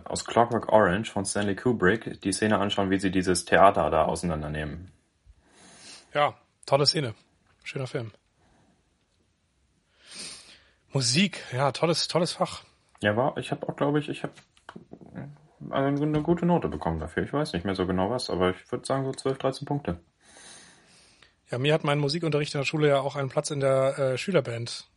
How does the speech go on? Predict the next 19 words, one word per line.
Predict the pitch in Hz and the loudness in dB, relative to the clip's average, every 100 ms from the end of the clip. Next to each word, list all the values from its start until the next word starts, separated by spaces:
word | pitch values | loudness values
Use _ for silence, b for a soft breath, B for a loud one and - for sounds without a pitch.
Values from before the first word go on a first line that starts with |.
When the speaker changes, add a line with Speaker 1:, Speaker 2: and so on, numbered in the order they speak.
| _ | _
Speaker 2:
äh, | 131 120 117 117 | -6 -6 -8 -8
mit | 139 - - - | -8 -10 -12 -2
genau | 147 160 | 2 2
einem | - 180 196 | 4 2 4
Auftritt | 180 - - 123 | 2 2 -4 -4
beschert. | 127 - 113 - _ _ b b b b b b b - | -2 -2 -4 -8 _ _ b b b b b b b -2
Speaker 1:
Ja, | 98 226 82 | 2 4 4
du, | 90 85 | 0 -6
du | 85 90 | -4 0
warst | 98 - | 0 0
schon | 104 | -2
immer | 123 92 | 2 2
ein | 80 82 | 2 -2
sehr | 90 87 | 0 2
guter | 85 82 | 0 -2
Paukenspieler. | - 98 95 85 - 90 - 78 - _ b b b b b b b b b _ _ _ | 2 2 2 -4 -6 -4 -4 -6 -12 _ b b b b b b b b b _ _ _
Speaker 2:
Fast, | - 165 - - - | 2 4 4 -2 2
nah | 139 151 | 4 4
dran. | 143 131 | 4 2